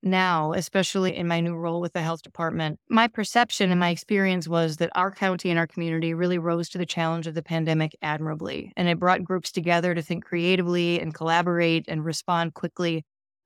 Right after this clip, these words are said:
across sectors, community-based organizations, academia and education, clinical groups in the county. And I hope and I intend that we continue to strengthen these partnerships and we continue to collaborate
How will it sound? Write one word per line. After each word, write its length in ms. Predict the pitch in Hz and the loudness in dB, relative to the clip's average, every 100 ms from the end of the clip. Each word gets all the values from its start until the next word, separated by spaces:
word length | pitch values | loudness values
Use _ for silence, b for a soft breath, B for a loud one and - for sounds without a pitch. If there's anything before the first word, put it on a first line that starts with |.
| - | -6
across 380 | 175 202 196 - | 0 4 4 4
sectors, 560 | 190 175 - 156 156 | 0 0 -2 -6 -6
community-based 560 | - 175 175 165 170 175 | 0 2 4 2 0 0
organizations, 760 | 165 165 175 190 - 185 170 160 | -2 0 2 2 2 2 2 2
academia 560 | 151 165 180 175 170 | 0 0 2 4 4
and 160 | 165 165 | 2 0
education, 720 | 160 - 185 175 - 175 165 | -2 -2 0 0 0 0 0
clinical 380 | 156 180 170 175 | 0 0 2 0
groups 420 | 160 165 156 - 165 | -2 -4 -6 -6 -2
in 140 | 170 | 0
the 60 | 170 | 0
county. 440 | 170 170 160 160 _ 240 | 2 2 0 -2 _ 0
And 100 | 254 | 4
I 180 | 226 | 4
hope 360 | 214 196 226 311 - | 4 2 2 2 0
and 200 | 190 185 | 2 4
I 120 | 180 | 4
intend 800 | 185 175 156 180 185 262 285 190 | 2 -2 -2 -2 -2 0 0 2
that 160 | 185 | 0
we 240 | 175 190 180 | 2 0 0
continue 400 | 185 165 190 175 | -2 0 2 2
to 80 | |
strengthen 460 | 160 - 170 160 180 | 0 0 0 2 0
these 140 | 160 | 0
partnerships 720 | - 170 170 170 - 170 - 175 | 0 -2 -2 -2 0 0 0 -4
and 80 | |
we 60 | 165 | -2
continue 420 | 175 160 170 170 | -2 -2 -2 -2
to 120 | 160 | -4
collaborate 640 | 160 160 156 165 185 196 | -4 0 0 2 2 2